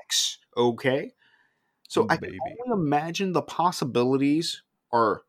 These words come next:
Speaker 1: it's not gonna be endless, but the options will be massive compared to what we got, you know, in other David Cage ga-, you know, David
Speaker 2: Mm.
Speaker 1: Cage games. We'll have way
Speaker 2: I,
Speaker 1: more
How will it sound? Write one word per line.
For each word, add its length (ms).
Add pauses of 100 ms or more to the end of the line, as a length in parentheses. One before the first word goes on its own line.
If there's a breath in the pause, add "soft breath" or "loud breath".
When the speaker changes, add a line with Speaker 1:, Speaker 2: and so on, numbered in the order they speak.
(240)
Speaker 1:
it's 380
not 120
gonna 120
be 200
endless, 440
but 240 (180)
the 220
options 580
will 100
be 460 (560 loud breath)
massive 760
compared 500 (300 soft breath)
to 120
what 220
we 120
got, 300 (240)
you 100
know, 280 (500)
in 100
other 180
David 340
Cage 420
ga-, 240
you 80
know, 140
David 280
Speaker 2:
Mm. 60
Speaker 1:
Cage 240
games. 260 (500 soft breath)
We'll 160
have 180
way 140
Speaker 2:
I, 20
Speaker 1:
more 160